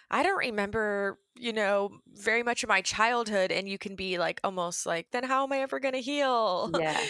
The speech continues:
Speaker 1: You know?
Speaker 2: Correct. So the question that I found really beneficial there is to ask, "Okay,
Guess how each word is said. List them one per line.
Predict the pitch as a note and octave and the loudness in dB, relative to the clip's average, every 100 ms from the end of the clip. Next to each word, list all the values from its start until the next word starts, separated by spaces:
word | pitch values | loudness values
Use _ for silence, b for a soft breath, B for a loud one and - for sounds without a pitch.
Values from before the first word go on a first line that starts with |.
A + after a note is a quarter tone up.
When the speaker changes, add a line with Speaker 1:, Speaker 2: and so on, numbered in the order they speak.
| B | B
Speaker 1:
You | B3 | -4
know? | B3 A3 A#3+ A3+ C#4+ - | 0 2 2 0 -2 -4
Speaker 2:
Correct. | F3+ E3 D#3 - - | -2 0 0 -4 -14
So | - F#3+ F#3 | -2 0 2
the | G3+ | -2
question | G#3+ G#3+ C4 B3 | -4 -4 -4 0
that | G#3+ | 0
I | F#3 | 0
found | E3+ D#3+ D#3 | 0 0 0
really | D#3 D#3 D#3 - | 0 -2 -4 -6
beneficial | - D3+ D3+ D#3 - D3 | -2 -2 -2 -4 -2 0
there | D3+ D3 D3 - _ _ _ _ _ _ - | 2 2 0 -4 _ _ _ _ _ _ -4
is | E3+ E3 | -4 -4
to | - E3+ - | -4 -2 0
ask, | E3+ D#3+ D#3+ - | 0 0 -2 -4
"Okay, | F3+ D#3 D3 | -2 -4 -6